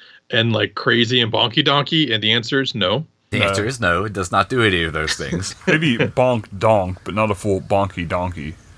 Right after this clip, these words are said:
Speaker 3: There
Speaker 1: does not
Speaker 3: were,
Speaker 1: get full bonky donkey ever,
Speaker 3: there were
Speaker 1: but
Speaker 3: corpses in the bottom of the, uh, visitor center.
Speaker 1: Well, and the spirits
Speaker 3: But
Speaker 1: scream if
Speaker 3: still.
Speaker 1: there's no one there to, to sit with them, so.
Speaker 3: Maybe just a bonk.
Speaker 2: Yeah, that's why the headphones guy was there.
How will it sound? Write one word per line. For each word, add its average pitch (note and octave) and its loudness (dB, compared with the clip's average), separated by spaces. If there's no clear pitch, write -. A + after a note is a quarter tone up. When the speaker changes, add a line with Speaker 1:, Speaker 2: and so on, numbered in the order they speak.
Speaker 3:
There B2+ 2
Speaker 1:
does B2 4
not C3+ 2
Speaker 3:
were, G#2+ 2
Speaker 1:
get G2 -4
full B2 2
bonky G#2+ 0
donkey G2+ -2
ever, F#2 0
Speaker 3:
there C3+ 0
were C3 0
Speaker 1:
but - -4
Speaker 3:
corpses F#2 -6
in F#2+ -6
the F2+ -4
bottom E2+ 0
of C2+ -8
the, C2+ -4
uh, - -6
visitor G2 4
center. D#2+ -2
Speaker 1:
Well, D3+ 2
and C#3+ 2
the D3 2
spirits D3 0
Speaker 3:
But - -2
Speaker 1:
scream C#3+ 2
if G#2+ 2
Speaker 3:
still. - -8
Speaker 1:
there's A2 -2
no A#2+ 2
one A2 2
there G#2 2
to, G2+ -2
to G2 -10
sit A2 -2
with G2+ -4
them, E2 -2
so. F#2+ 0
Speaker 3:
Maybe A#2 4
just G2+ -4
a F#2 -6
bonk. E2 -8
Speaker 2:
Yeah, G2+ 4
that's A2 0
why A#2+ 2
the F2+ -12
headphones F2+ 0
guy E2+ 2
was D2+ -8
there. D#2 0